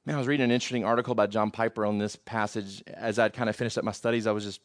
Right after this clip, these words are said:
reading through some things that I had saved and came across an article where he talks about the idea that, um, you know, some of us may get up early and may work long hours and go to bed late at night.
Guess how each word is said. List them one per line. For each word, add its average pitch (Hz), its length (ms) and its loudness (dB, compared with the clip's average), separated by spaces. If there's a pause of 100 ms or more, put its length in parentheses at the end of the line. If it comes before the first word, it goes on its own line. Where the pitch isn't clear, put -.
(100)
reading 113 300 -2
through 117 180 -4
some 110 180 -8
things 113 260 -2
that 107 100 -2
I 101 120 2
had 98 360 -2
saved 113 560 -2
and 101 140 -2 (480)
came 156 180 4
across 135 300 6
an 123 60 -2
article 123 360 2
where 110 80 0
he 120 140 -6
talks 139 320 6
about 113 360 4 (880)
the 160 120 10
idea 160 360 12
that, 139 380 8
um, 123 460 4 (380)
you 165 80 4
know, 156 100 8
some 208 240 10
of 208 120 12
us 160 180 8
may 160 180 8
get 131 240 6
up 160 180 8
early 156 400 8
and 139 140 4
may 131 120 6
work 127 360 2
long 127 340 4
hours 131 360 2
and 120 80 0
go 127 100 2
to 120 60 0
bed 120 240 2
late 120 240 2
at 107 100 0
night. 104 520 -4